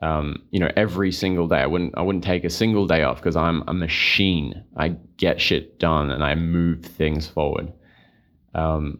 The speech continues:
and I know that there's this tough stage with any new project. There's, like, a fun, kind of dreamy stage in the beginning where you're like, it's ideation and everything's fun and exciting. But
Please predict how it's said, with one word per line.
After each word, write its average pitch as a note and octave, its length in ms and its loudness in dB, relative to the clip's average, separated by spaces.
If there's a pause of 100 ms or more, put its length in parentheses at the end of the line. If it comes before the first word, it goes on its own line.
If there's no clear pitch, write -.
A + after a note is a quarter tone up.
and F2 140 2
I E2+ 60 2
know F2+ 320 2
that D#2+ 220 0
there's E2 300 0
this - 380 -4 (720)
tough - 480 -2 (480)
stage F2 540 0
with E2+ 100 -6
any F2 360 -2
new F#2 160 -4
project. E2 460 -2
There's, F2 140 -4
like, E2 180 -4
a - 60 -14
fun, A2 520 0
kind G2 120 -2
of E2 100 -4
dreamy G2+ 440 0
stage F2+ 340 0
in F2+ 60 -2
the E2+ 60 -2
beginning E2+ 360 -2
where E2+ 100 -2
you're D#2+ 120 -4
like, D#2+ 240 -4
it's - 160 -18 (240)
ideation E2 560 0
and D#2+ 160 -2
everything's D#2 420 -4
fun D#2+ 200 0
and C#2+ 80 -2
exciting. D2+ 480 -2 (280)
But F#2 280 0